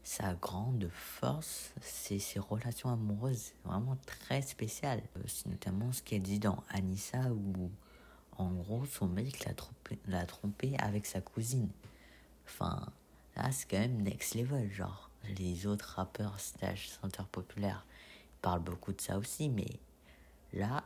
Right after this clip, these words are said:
j'ai l'impression que c'est vraiment un next level où c'est spécial dans le sens où c'est, ça, ça en fait tellement plus que les autres, où ces relations sont tellement plus spéciales.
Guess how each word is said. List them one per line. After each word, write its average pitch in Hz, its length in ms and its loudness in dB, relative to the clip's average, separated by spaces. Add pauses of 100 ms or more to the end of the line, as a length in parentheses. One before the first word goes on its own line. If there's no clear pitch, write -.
j'ai 95 280 -4
l'impression 92 420 -4
que 135 100 -2
c'est - 120 -10
vraiment 104 360 0
un 95 60 -2 (140)
next 117 300 0
level 113 300 2 (120)
où 98 160 0 (1080)
c'est - 420 0 (680)
spécial 131 880 2
dans 110 140 4
le 107 60 0
sens 135 440 0
où 107 140 0
c'est, - 340 -8
ça, - 400 -4
ça - 160 -2
en 95 80 4
fait - 160 -2
tellement 123 340 0
plus - 540 -4
que - 120 -4
les 101 260 2
autres, 117 240 0 (580)
où 104 80 2
ces - 180 -4
relations 98 460 0
sont - 160 -4
tellement 117 400 2
plus - 420 -2
spéciales. - 760 -2